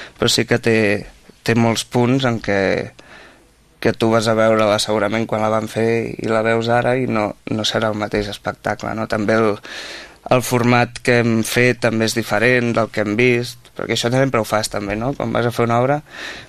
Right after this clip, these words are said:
vas al YouTube i dius, "A veure si, si hi ha vídeos de la gent com l'ha fet", no? I, bueno, podem estar contents perquè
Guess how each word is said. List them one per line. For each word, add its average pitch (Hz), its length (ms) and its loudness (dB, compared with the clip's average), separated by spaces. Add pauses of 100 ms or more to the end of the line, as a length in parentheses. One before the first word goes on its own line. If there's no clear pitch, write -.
vas 117 160 2
al 113 160 2
YouTube 127 400 2
i 139 80 2
dius, 110 240 2
"A 107 80 0
veure 98 340 0
si, 87 640 -4
si - 140 -4
hi 107 40 2
ha 98 80 2
vídeos 95 600 -4
de 92 80 0
la 92 160 -2
gent 98 560 -2
com 101 160 -2
l'ha 92 80 0
fet", - 260 -4
no? 135 200 -4 (1000)
I, 120 640 4
bueno, 131 320 2
podem 123 240 2
estar 123 180 -2
contents 120 320 0
perquè 127 460 0